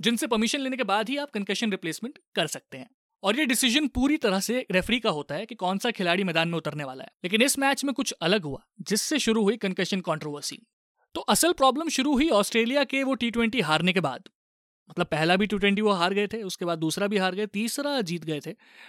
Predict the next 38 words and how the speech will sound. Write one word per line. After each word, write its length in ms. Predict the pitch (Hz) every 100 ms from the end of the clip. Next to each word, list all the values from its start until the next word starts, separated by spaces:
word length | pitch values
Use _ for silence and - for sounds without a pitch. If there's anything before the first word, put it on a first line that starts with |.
| -
सीरीज 340 | 190 196 226
तो 60 | 220
हम 140 | 196
जीते 200 | 175 165
ना, 80 | 175
लेकिन 320 | 214 175 135 - _ _ _ _ _ _ _ -
तो 40 | 240
खैर, 360 | 262 214 156 - - - - -
हारने 300 | 175 170 196
के 80 | 214
बाद 280 | 196 185 214
ऑस्ट्रेलिया 500 | 202 - 196 202 208 208 208 208 196 -
ने 200 | 170 175 170
ये, 420 | 160 170 165 165
आ, 120 | 151
विवाद 300 | 151 151 156
शुरू 280 | - 165 214
किया। 240 | 180 143 147 _ _ 180
वो 100 | 277
इसीलिए 460 | 277 - 320 285 302
क्योंकि 320 | 302 311 320 - -
देखिए, 220 | 233 196 - -
जडेजा 340 | 185 208 240
की 100 | 277
जगह 180 | 240 240
मैदान 280 | 240 175 190
पर 100 | 226
उतरे 240 | 175 196
चहल, 300 | 247 170 139 -
जिन्होंने 420 | 165 202 233 277
मतलब 380 | 277 240 294 220 _ -
चार 320 | 202 254 262
ओवर 500 | 175 175 180 226 220
में 140 | 185
मात्र 440 | 151 185 247 - 190 -
पच्चीस 440 | 190 - 294 -
रन 220 | 226 214
देकर 420 | 180 190 160 214